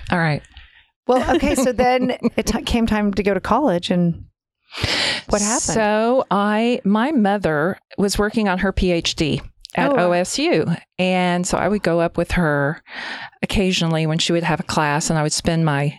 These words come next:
Speaker 1: you know, evening just walking around the campus. I was a junior or senior in high school. And of course I was sold. I was like, "Oh,
Speaker 2: Yeah.
Speaker 1: I gotta come to school here."
Speaker 3: Yeah.
Speaker 1: I, I mean, it was just amazing. And so it's a beautiful campus.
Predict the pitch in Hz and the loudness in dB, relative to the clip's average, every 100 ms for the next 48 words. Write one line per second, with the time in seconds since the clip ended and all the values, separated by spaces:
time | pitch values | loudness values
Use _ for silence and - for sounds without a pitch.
0 | - 185 147 - 185 196 180 160 151 139 | -4 -2 -2 0 0 0 0 0 0 0
1 | - 151 156 165 151 143 143 - 160 147 | 0 0 0 -2 0 0 -2 -2 -2 -2
2 | 147 - 147 - - - 151 151 151 147 | -2 -2 -2 -4 -4 -2 -2 -2 -2 -2
3 | 139 - 147 147 143 151 - - - - | -2 -2 0 0 -2 -4 -8 -10 -8 -2
4 | 170 160 160 - 147 - - 190 170 151 | 0 0 0 0 -2 -2 -2 -2 0 -2
5 | - 185 - 262 - 190 165 - 208 381 | -4 -6 -2 -2 0 -2 0 0 2 2
6 | - - - 185 180 170 - - 160 349 | 0 -2 -2 0 0 -2 -4 -4 -2 0
7 | 339 190 185 214 170 - - - 226 - | 0 0 0 0 0 -2 -2 0 -2 -2
8 | 415 539 453 226 175 196 339 285 208 185 | 2 2 2 0 0 0 0 0 0 -2
9 | 208 - - 196 196 - 196 185 180 175 | -4 -6 -4 0 0 0 0 0 0 -2
10 | 196 185 - - 190 196 370 - 143 - | -2 -2 -4 -2 0 2 0 -2 -4 -2
11 | 160 185 170 165 160 - - 165 147 185 | -2 0 0 2 0 0 0 0 0 0
12 | 175 233 233 - 165 180 151 - 151 156 | -2 0 0 -2 -2 -2 -2 0 -2 -2
13 | - | -4